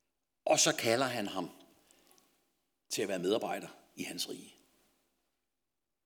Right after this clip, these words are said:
Guds rige er for de gennemskuede. Jeg kender ikke jer,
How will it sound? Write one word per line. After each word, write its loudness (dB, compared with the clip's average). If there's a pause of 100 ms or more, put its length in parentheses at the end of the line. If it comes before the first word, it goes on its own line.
(1700)
Guds 0
rige 0
er -4 (280)
for -2 (580)
de -8
gennemskuede. -4 (4000)
Jeg 10
kender 8
ikke 2 (920)
jer, 4